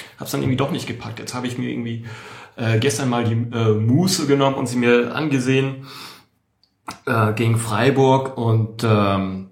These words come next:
ja, was, was De Bruyne da spielt, ist, ist einfach große Klasse. Mich hat, mich hat auch erstaunt mit, selbst als das Ding irgendwie eigentlich durch war oder im, im, äh,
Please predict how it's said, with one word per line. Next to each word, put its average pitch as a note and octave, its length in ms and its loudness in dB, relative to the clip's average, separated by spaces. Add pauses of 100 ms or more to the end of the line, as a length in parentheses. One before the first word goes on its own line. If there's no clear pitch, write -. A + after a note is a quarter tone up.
ja, F#2+ 300 -6
was, - 280 -8
was - 160 -4
De G#2+ 100 -2
Bruyne A#2 260 0
da A2+ 120 2
spielt, A2+ 460 4
ist, - 340 -6
ist - 540 -6 (100)
einfach A2+ 320 -6 (680)
große C#3 340 4
Klasse. B2 300 0
Mich A#2 140 0
hat, - 80 -6 (560)
mich B2+ 320 -6
hat - 200 -4
auch - 280 -6
erstaunt B2 640 0
mit, - 340 -4 (920)
selbst C3+ 440 0
als D3 80 2
das C#3 140 0
Ding E3 180 4
irgendwie D3+ 220 2
eigentlich D#3+ 340 0
durch E3+ 320 2
war F#2 240 -4
oder A2+ 460 4
im, C3 120 0
im, C3 440 -4
äh, - 40 -14